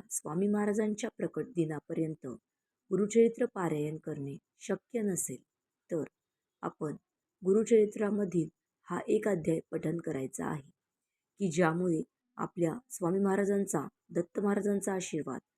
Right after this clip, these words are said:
हा आपल्याला प्राप्त होईल व आपल्या आयुष्यातील दुःख, संकटे, अडचणी, अडथळे नक्कीच दूर होण्यास मदत होतील. तसेच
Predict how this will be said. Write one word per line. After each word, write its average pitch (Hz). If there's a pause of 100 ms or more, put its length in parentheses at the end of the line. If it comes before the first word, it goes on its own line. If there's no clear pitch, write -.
(320)
हा 143 (240)
आपल्याला 165
प्राप्त -
होईल 180 (540)
व 160 (480)
आपल्या 160
आयुष्यातील 160
दुःख, 165 (280)
संकटे, 160 (160)
अडचणी, 160 (140)
अडथळे 165 (400)
नक्कीच 196
दूर 180
होण्यास 147
मदत 156
होतील. - (680)
तसेच 202